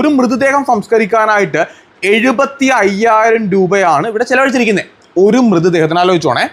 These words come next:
നമുക്ക് എല്ലാവർക്കും അറിയാം അവിടെ ഒരുപാട് വളണ്ടിയേഴ്സ് ഉണ്ടായിരുന്നു, സഹായത്തിന് ഒരുപാട് ആൾക്കാരുണ്ടായിരുന്നു.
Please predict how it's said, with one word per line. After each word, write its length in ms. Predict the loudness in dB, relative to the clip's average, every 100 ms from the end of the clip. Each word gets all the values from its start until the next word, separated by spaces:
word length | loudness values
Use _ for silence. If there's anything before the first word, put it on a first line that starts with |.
| -12 _ _ -6
നമുക്ക് 180 | -2 0
എല്ലാവർക്കും 380 | 2 2 0 -2
അറിയാം 300 | 0 0 -2 -6 _ _ -2
അവിടെ 200 | 0 -2 -6 -6 0
ഒരുപാട് 300 | 2 2 2 0
വളണ്ടിയേഴ്സ് 480 | 0 0 0 0 -2
ഉണ്ടായിരുന്നു, 400 | -2 -2 -4 -4
സഹായത്തിന് 400 | -2 0 -2 -2 0
ഒരുപാട് 300 | 2 2 2
ആൾക്കാരുണ്ടായിരുന്നു. 760 | 0 0 0 0 0 0 0